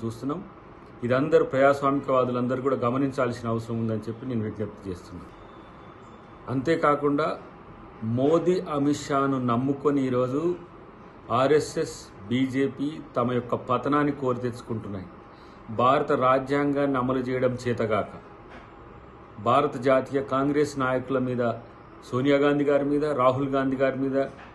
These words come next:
కక్ష సాధింపు చేసిన తర్వాత ఏ విధంగా ఈ పార్టీకి రేపు అధికారంలో రాకుండా చేయాలనే ఉద్దేశంతో చేస్తున్న కుట్రలో భాగమే. పదవుల కోసమే కాదు, జీవితాలను వెచ్చించిన కుటుంబం అది. కాబట్టి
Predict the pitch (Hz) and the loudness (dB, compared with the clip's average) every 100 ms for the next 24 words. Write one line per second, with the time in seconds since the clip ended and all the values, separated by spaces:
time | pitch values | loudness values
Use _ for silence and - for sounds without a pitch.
0 | - - - 120 120 147 151 143 143 120 | -20 -20 -6 -4 -2 -2 2 2 0 -2
1 | 127 131 - 127 127 127 120 123 107 123 | -2 -2 -4 -2 2 2 2 -2 0 2
2 | 147 160 156 147 147 156 147 131 127 127 | 2 0 0 2 2 2 0 -2 0 0
3 | 127 - 135 139 127 - - - - 120 | 0 -4 -6 -4 -6 -6 -14 -18 -4 -2
4 | 135 127 117 127 147 147 143 135 131 131 | 0 2 2 2 2 2 4 4 4 2
5 | 123 113 123 123 120 117 113 131 127 123 | -6 -2 0 0 0 -2 -2 -4 -4 -6
6 | 117 120 113 117 110 117 113 110 120 120 | -4 -2 -2 -2 -4 -6 -6 -8 -2 -2
7 | 110 113 110 113 139 - - - - - | 2 2 2 0 -4 -8 -18 -20 -20 -20
8 | - 123 123 160 165 165 156 156 151 139 | -2 2 6 6 4 2 0 0 0 2
9 | 127 107 110 - - - - - - - | 2 0 -8 -16 -20 -20 -20 -20 -18 -14
10 | 110 120 139 160 160 160 156 139 139 139 | -8 0 0 4 4 4 2 0 0 -6
11 | 123 135 127 120 113 113 123 127 123 117 | -4 -2 0 -2 -4 -4 -2 0 0 0
12 | 120 117 110 113 113 117 131 113 | -4 -6 -2 0 2 0 -2 -4